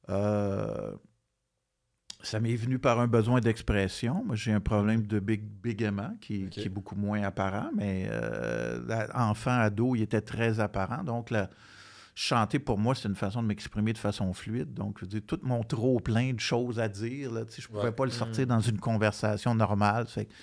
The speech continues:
Speaker 1: j'écrivais des chansons, tu sais.
Speaker 2: Puis
Speaker 1: Fait
Speaker 2: en
Speaker 1: que
Speaker 2: chantant, le bégaiement arrivait pas ?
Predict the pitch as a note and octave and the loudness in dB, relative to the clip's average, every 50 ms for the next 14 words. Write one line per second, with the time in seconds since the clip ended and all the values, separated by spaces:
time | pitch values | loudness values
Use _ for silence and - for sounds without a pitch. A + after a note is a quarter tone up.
0 | - - - - - - - - F#2+ G2 G#2+ - G#2 G#2 G#2 A2 G#2+ G2+ G2 - | -20 -20 -20 -20 -20 -20 -14 -6 -2 -2 -2 0 0 0 0 0 0 -2 -4 -4
1 | - F2+ E2+ D#2+ - - - - - - - - A#2 C3 - B2 B2 - - B2+ | -2 -2 -4 -4 -6 -10 -12 -14 -14 -14 -12 -10 -10 -10 -8 -8 -6 -2 0 0
2 | C#3 D3 - - C#3+ G#2 - - B2+ C3+ C#3 A#2+ G2+ F#2 G2+ G2+ G2+ G#2 G2+ G#2+ | 0 2 2 2 2 2 2 2 0 0 0 -2 -2 -2 -2 -2 0 0 0 2
3 | A2+ A2+ G2+ G#2+ G#2+ F#2 - - - _ _ - C#3+ | 2 0 0 0 0 -2 -2 -2 -8 _ _ -6 -6